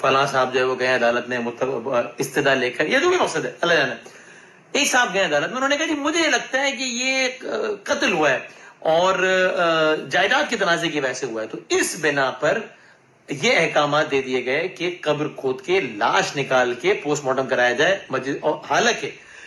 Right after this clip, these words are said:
इससे पहले जो पोस्टमार्टम के बगैर जो तदफीन की गई, वो जाहिर है अहल खाना की ख्वाहिश थी, बच्चों की ख्वाहिश थी,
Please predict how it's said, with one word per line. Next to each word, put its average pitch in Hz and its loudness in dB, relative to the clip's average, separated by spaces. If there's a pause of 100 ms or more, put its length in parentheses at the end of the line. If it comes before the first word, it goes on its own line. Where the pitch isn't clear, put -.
(140)
इससे 233 -2
पहले 240 0
जो 269 -2
पोस्टमार्टम 226 -2
के 233 -2
बगैर 202 0
जो 254 -4
तदफीन 196 -2
की 147 -4
गई, 127 -2
वो 139 2
जाहिर 143 2
है 175 0
अहल 131 0
खाना 135 0
की 156 -4
ख्वाहिश 143 0
थी, 202 -2
बच्चों 143 -2
की 143 -4
ख्वाहिश 135 2
थी, 208 -4